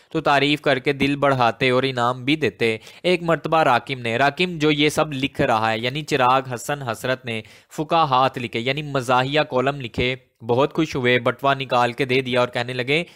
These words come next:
"इसमें जो कुछ है ले लो।" लेकिन अक्सर लोग फिर भी दुआएं मांगते रहते थे कि अल्लाह करे मौलाना कहीं दूर चले जाएं, और अमूमन ये दुआएं कबूल ही होती थीं, यानी आमतौर पे ये दुआ कबूल होती थी।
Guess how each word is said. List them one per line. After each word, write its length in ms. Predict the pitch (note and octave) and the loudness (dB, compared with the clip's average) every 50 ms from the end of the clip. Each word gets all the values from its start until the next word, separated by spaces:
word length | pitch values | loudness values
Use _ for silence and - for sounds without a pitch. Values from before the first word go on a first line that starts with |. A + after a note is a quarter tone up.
| - _ - | -20 _ -14
"इसमें 280 | - B2+ - C3+ C#3+ C3 | -12 -10 -6 -4 -2 0
जो 120 | C3+ C#3 | 0 0
कुछ 200 | C3 D3+ C#3 - | 0 0 -2 -2
है 100 | C#3+ C3+ | 0 0
ले 140 | B2+ A2 G#2 | 0 0 -4
लो।" 280 | G2 F#2 F#2 F#2 F#2+ - _ _ _ _ _ _ _ _ _ _ - | -6 -8 -10 -12 -12 -16 _ _ _ _ _ _ _ _ _ _ -4
लेकिन 220 | E3 F#3+ F#3 A#3 A3+ | -2 -2 0 0 0
अक्सर 360 | G3+ F3 - - - A3 A3+ | 0 0 0 0 0 2 2
लोग 360 | G#3+ F#3 D#3+ D#3 E3 E3 - | 2 4 4 2 2 0 0
फिर 140 | F3 F3+ F3+ | -2 -2 0
भी 160 | E3 D#3 D#3 | 0 0 0
दुआएं 360 | D#3 D3 C#3+ C3+ C3+ C#3+ D#3 | 0 0 0 2 2 2 2
मांगते 420 | D#3 D3+ C#3 B2 A#2+ A#2+ A#2+ D3 C#3+ | 2 0 0 0 0 -2 -2 -2 0
रहते 320 | B2+ A2 G#2+ - C#3 C#3 | 2 0 0 0 -4 -6
थे 300 | - - A#2 A#2 A#2 A#2+ | -4 -2 -2 -2 -2 -2
कि 100 | A#2+ C#3+ | 0 0
अल्लाह 400 | C3+ A#2 A2+ A#2 A#2 A#2+ C3 C#3 | 0 0 0 0 0 0 0 0
करे 280 | C#3 - B2 A2+ A#2 B2 | 0 0 0 0 0 0
मौलाना 420 | B2+ B2 A#2 A2+ A2+ A#2 B2+ C3+ | 0 0 0 0 0 0 0 -2
कहीं 340 | C3+ - C3+ B2 C3+ C3+ B2+ | -2 -2 -6 -6 -6 -8 -4
दूर 480 | B2 B2 C3+ D#3+ F3 F3 D#3+ C#3 A2+ G2+ | 0 2 2 4 4 4 4 2 0 0
चले 320 | - - G#2+ G2+ A2 A2+ | -2 -6 -4 -4 -4 -4
जाएं, 260 | A#2+ B2+ B2+ B2+ B2+ - - - - - - | -2 -2 -4 -4 -6 -10 -16 -20 -20 -10 -2
और 140 | D#3 D#3 D#3 | 0 2 2
अमूमन 420 | E3 D#3+ E3 E3+ E3+ F3+ F3 E3 | 2 0 -2 -2 -2 -2 -2 0
ये 120 | E3+ E3+ D#3+ | 0 0 0
दुआएं 320 | C#3+ C#3+ C#3 C#3 D#3+ F#3 | 2 2 2 2 2 0
कबूल 360 | F3+ F#3+ D#3 C3+ C3+ C3+ C3+ | 0 -4 -2 0 0 0 -2
ही 120 | B2 C3 C3+ | -2 -2 -2
होती 340 | C3+ A#2 G#2 - - G#2+ G2 | -2 -2 -4 -4 -6 -8 -6
थीं, 280 | - - F#2 F#2 F#2 - _ _ _ - | -6 -6 -6 -6 -16 -20 _ _ _ -6
यानी 200 | A#2+ B2 C3+ C#3 | -6 -4 -2 0
आमतौर 340 | C3 C3 C3 C3 C#3+ C#3+ C3 | 0 0 0 2 0 0 0
पे 100 | C3+ D3+ | 0 0
ये 140 | C#3 C#3+ C3 | 0 0 0
दुआ 200 | C3 B2+ B2+ C3 | 2 2 0 0
कबूल 280 | B2+ C3 A#2 A2 G#2+ | 0 -4 -8 -6 -6
होती 220 | G#2 F#2+ - F#2+ F#2 | -6 -8 -10 -12 -18
थी। 200 | - F2+ - | -18 -18 -20